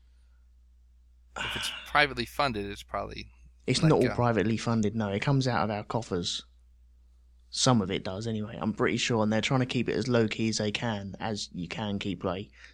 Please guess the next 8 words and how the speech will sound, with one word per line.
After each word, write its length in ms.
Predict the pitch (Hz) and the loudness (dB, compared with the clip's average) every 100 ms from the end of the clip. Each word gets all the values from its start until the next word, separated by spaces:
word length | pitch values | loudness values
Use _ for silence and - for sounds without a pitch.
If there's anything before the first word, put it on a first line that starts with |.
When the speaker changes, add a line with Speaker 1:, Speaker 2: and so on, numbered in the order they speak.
| - | -4
Speaker 2:
Second 420 | - 117 101 110 | 0 2 2 0
Speaker 1:
Mm-hmm. 80 | 107 | 2
Speaker 2:
to 60 | |
the 100 | 95 | 0
Throne, 540 | - 120 110 104 107 110 - - - - - | 0 2 4 4 0 -2 -12 -20 -20 -12 -4
uh, 220 | 90 73 - | -2 -2 -4
wedding 520 | - 113 107 107 101 - - - - - - - | -2 -2 -2 -6 -8 -12 -20 -20 -20 -20 -12 -4
low-key. 760 | 110 113 107 - 104 73 - | -2 -2 -4 -4 -2 -2 -6